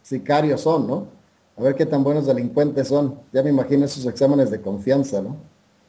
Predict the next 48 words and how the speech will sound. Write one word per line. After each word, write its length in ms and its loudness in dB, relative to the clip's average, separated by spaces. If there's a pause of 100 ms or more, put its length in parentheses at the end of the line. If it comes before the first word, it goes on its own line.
(120)
Primero 260 2
habría 200 4
que 80 -2
hacer 160 0
el 60 4
examen 300 2
de 100 0
confianza 420 -2
a 20 -6
Silvano 580 2
y 100 0
a 60 -4
sus 200 -12
autoridades, 800 0 (300)
y 80 -4
después 420 0
ver 160 2
si 120 -6
son 180 -2
capaces 440 -2
de 60 -2
evaluar 340 0
a 80 4
otros 300 -4
individuos. 600 -6 (580)
Pero 160 2
te 80 4
digo, 200 6
ahorita 460 2
eso 160 0
es 60 2
lo 120 2
que 100 0
han 100 2
estado 320 -4
haciendo. 500 -4 (180)
Se 160 -12
han 100 -4
estado 240 0
llevando 520 4
a 60 -4
la 160 -6
gente 480 -6
que 60 -8
está 220 -4
de 100 0
fuerza 280 -2
rural. 440 0